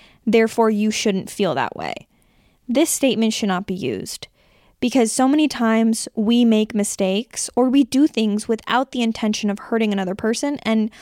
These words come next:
lo and behold, you know, like I said, everyone's got a different past, everyone interprets things differently, so yeah, this person's offended by that. This person got hurt by whatever you said. So just because your intentions were not mal doesn't mean that you get to tell them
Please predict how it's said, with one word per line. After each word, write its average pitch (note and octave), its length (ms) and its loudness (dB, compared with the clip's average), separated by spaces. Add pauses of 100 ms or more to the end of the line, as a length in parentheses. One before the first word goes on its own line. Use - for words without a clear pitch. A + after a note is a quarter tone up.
(200)
lo C4 140 4
and C4+ 80 2
behold, A3+ 480 0 (500)
you G3+ 140 2
know, G3+ 120 2
like F#3+ 240 0
I G3+ 80 2
said, C#4+ 260 2
everyone's G3+ 360 0
got G3 160 0
a G3 60 -4
different A3 280 -4
past, C#4+ 320 -2
everyone G3 300 0
interprets B3+ 500 0
things B3 240 0
differently, A#3+ 420 -2
so A3 360 0
yeah, D#4 240 -2 (360)
this B3 140 -2
person's C4+ 380 0
offended E4 360 0
by F#3 120 -2
that. - 280 -8
This A3 140 -4
person A#3+ 300 -2
got B3 200 0
hurt F4+ 180 -2
by A#3 120 2
whatever G#3 280 0
you A#3 100 0
said. D4 380 -2 (560)
So C4 280 2
just D4 280 0
because D4 300 2
your B3 120 0
intentions A3 720 0 (300)
were G#3+ 220 2
not G#3+ 400 2 (140)
mal G3 720 -2 (200)
doesn't C4+ 320 2
mean C4 300 4
that A3+ 100 2
you A3 120 2
get A3+ 140 0
to A3+ 60 -8
tell A3 240 0
them G3+ 320 -2